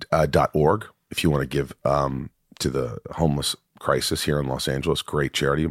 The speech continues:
Rob, who's in Sunspin, the band with me, he, uh,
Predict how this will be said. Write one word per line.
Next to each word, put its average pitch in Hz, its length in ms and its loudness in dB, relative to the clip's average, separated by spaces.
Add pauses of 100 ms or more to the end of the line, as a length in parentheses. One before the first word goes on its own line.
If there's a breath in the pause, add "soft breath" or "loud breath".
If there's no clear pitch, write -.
(160)
Rob, 80 420 4
who's 73 260 0
in 67 120 -4
Sunspin, 80 640 2
the 71 60 -2
band 76 280 0
with 65 200 -6
me, 62 220 -4 (640 loud breath)
he, 71 460 -2
uh, 65 240 -4